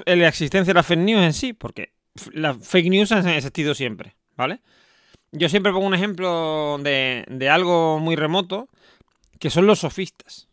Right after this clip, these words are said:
¿vale? Los sofistas, eh, eran una figura del, de la Grecia clásica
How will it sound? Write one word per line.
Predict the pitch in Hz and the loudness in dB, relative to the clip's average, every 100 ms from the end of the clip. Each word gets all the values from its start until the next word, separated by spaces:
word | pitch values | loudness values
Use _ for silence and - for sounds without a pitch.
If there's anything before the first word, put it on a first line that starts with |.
| _ _ | _ _
¿vale? | 143 170 240 _ _ _ | -6 -6 -8 _ _ _
Los | 147 156 | -8 -6
sofistas, | 147 175 220 - 254 247 - | -6 -6 -8 -4 -6 -6 -4
eh, | 156 151 | -2 -2
eran | 151 156 170 | -2 0 -2
una | 165 165 | -2 -4
figura | 165 160 175 180 | -4 0 2 2
del, | 160 143 139 131 127 123 123 | 2 2 0 -2 -2 -4 -2
de | 123 | 0
la | 127 123 | 0 0
Grecia | 127 143 160 151 | -2 -4 -4 -4
clásica | 202 - 175 247 | -4 -6 -10 -10